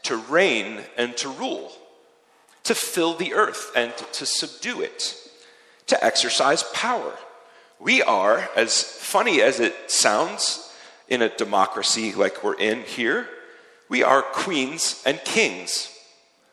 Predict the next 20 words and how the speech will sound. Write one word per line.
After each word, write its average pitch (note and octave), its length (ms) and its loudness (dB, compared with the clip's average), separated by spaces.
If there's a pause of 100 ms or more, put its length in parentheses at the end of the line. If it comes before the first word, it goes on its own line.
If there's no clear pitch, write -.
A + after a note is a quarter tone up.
(280)
under B2 440 -2 (540)
the - 80 0
King F3+ 280 -4
of - 120 -10
Kings. - 640 -10 (1800)
So - 120 0
the C3+ 80 2
question C4+ 460 4
is C3+ 160 2
not, C#3 560 4 (920)
"Do A#3 100 -4
you D4 80 2
have - 280 0
power?" A2 520 2 (1300)
The - 60 -12
question F3 400 0
is, G2 460 0 (720)
"How G3 380 2
are C3+ 100 4
you A2 320 -6